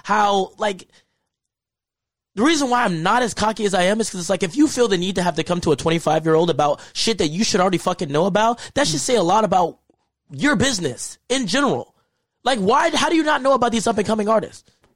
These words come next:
Why are you not paying attention to what's going on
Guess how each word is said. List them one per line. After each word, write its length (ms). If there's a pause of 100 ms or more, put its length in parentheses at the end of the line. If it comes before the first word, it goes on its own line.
(680)
Why 140
are 60
you 100
not 140
paying 140
attention 260
to 80
what's 180
going 260
on 300